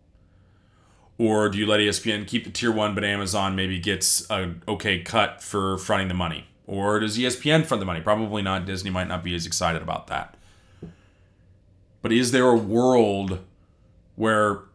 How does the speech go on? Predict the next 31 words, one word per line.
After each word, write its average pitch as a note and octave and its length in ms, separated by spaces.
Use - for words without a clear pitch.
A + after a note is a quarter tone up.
somebody A2 480
comes A2 300
in A2 80
and G2 180
says, F#2+ 680
"Does F#2 160
Amazon A2+ 480
not, A2 240
I, A2 100
I A2+ 60
can't B2+ 220
imagine," A2 680
you - 120
know, G#2+ 180
Amazon B2 360
probably A2+ 300
had A#2 140
a G#2+ 40
lot G#2+ 180
of G2+ 80
interest G#2 260
in G#2 60
the F#2+ 60
Big F2+ 200
Ten G#2 200
because G2 220
of, F#2+ 80
again, G2+ 200
of E2+ 120
the F2 60
branding, F2 720